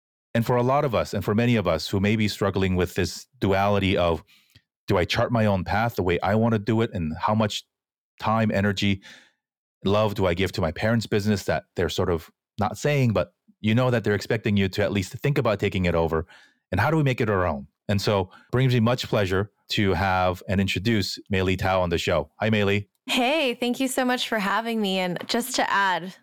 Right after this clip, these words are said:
Speaker 2: about New Year's, I celebrate three New Years. <laughs> My background is Chinese, Cambodian, Thai, and I'm American. So I know a lot of you out there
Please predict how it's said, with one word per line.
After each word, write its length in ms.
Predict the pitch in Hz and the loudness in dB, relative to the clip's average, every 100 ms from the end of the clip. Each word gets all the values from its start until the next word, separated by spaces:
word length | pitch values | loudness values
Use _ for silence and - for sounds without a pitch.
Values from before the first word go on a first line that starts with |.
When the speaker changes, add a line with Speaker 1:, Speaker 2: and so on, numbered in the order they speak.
| - | -8
Speaker 2:
about 280 | 196 202 - | -4 -2 -2
New 120 | 202 | -2
Year's, 540 | 208 196 180 175 - - - - - - | 0 0 -2 -4 -8 -16 -20 -20 -10 -4
I 120 | 226 | -4
celebrate 760 | 220 262 269 254 247 233 - - | -2 -2 0 -2 -2 -2 -4 -6
three 260 | 220 208 | -2 0
New 100 | 180 175 | 0 -2
Years. 400 | 131 90 95 - - | -2 -2 -6 -8 -4
<laughs> 1160 | - - - - - - - - - 147 190 - | -2 -2 -4 -10 -14 -10 -8 -8 -8 -8 -4 0
My 160 | 220 196 | 0 0
background 500 | 226 233 214 226 226 | 0 0 0 0 0
is 260 | 214 190 | -2 -4
Chinese, 500 | - 254 247 277 285 165 | -2 -2 0 -2 -4 -2
Cambodian, 560 | 277 233 226 226 214 | -2 0 0 0 -2
Thai, 560 | - 226 196 202 202 208 - _ - | -4 -2 0 0 0 -4 -12 _ -6
and 180 | 226 233 | -2 0
I'm 100 | 233 | 0
American. 600 | 226 214 190 - 78 - | 0 0 -2 -4 -6 -8
So 520 | - - 214 196 185 - - - - _ _ _ - | -10 -2 0 0 -2 -8 -20 -20 -20 _ _ _ -4
I 140 | 214 | -2
know 200 | 220 214 | 0 2
a 20 | |
lot 200 | 202 202 | 2 0
of 80 | 202 | 0
you 120 | 208 | -2
out 220 | 196 180 - | 0 0 0
there 400 | 202 202 196 | 0 0 0